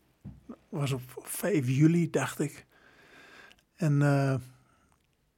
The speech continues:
toen ik 's morgens wegfietste uit, eh, uit Alta, ligt boven in Noorwegen, fietste ik weg. En toen regende het.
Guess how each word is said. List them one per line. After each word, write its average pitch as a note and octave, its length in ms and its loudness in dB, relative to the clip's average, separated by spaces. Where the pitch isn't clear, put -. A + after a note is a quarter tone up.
toen E3 180 4
ik D3 80 2
's - 40 -4
morgens C3+ 360 4
wegfietste D#3+ 640 2
uit, D3+ 260 2
eh, C#3 320 2
uit C3+ 220 -2
Alta, D#3 580 4
ligt C#3+ 200 -2
boven C#3 280 6
in C3 120 0
Noorwegen, D3 520 2
fietste - 320 -2
ik B2+ 80 -4
weg. D3+ 360 0
En D#3+ 120 0
toen D3 180 4
regende B2+ 400 8
het. B2 220 0